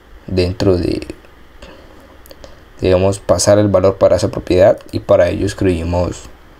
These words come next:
dos puntos, s guion bajo name va a ser igual, entre comillas, del objeto student, su propiedad name.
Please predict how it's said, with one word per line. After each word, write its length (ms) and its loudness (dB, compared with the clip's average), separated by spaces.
dos 220 -2
puntos, 600 0
s 360 0
guion 320 0
bajo 240 0
name 340 0
va 60 0
a 40 0
ser 180 0
igual, 480 2
entre 240 -4
comillas, 640 0
del 180 2
objeto 540 0
student, 720 2
su 200 -4
propiedad 680 2
name. 360 -8